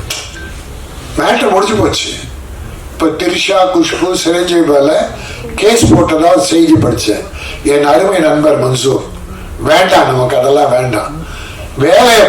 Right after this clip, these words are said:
பாரு, உனக்கு நிறைய வேலை இருக்கு, கட்சி வேற ஆரம்பிச்சிருக்கு. ஆகவே இது என்னுடைய அருமை மேடை, என் தம்பி ஆகாஷுடைய மேடை. அவன் பாசிட்டிவா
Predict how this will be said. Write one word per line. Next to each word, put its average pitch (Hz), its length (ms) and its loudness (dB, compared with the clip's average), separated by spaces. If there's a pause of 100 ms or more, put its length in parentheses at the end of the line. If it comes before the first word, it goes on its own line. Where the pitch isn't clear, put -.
பாரு, 127 280 2
உனக்கு 131 280 -2
நிறைய 165 220 4 (140)
வேலை 147 220 4
இருக்கு, 147 200 -2 (140)
கட்சி 147 320 0
வேற 147 220 4
ஆரம்பிச்சிருக்கு. 113 560 -2 (540)
ஆகவே 156 280 4
இது 139 160 4
என்னுடைய 131 380 2
அருமை 147 280 4 (100)
மேடை, 135 260 0 (600)
என் 139 220 -2
தம்பி 165 320 0 (600)
ஆகாஷுடைய - 640 2
மேடை. 123 260 0 (640)
அவன் 151 180 2 (100)
பாசிட்டிவா 165 600 0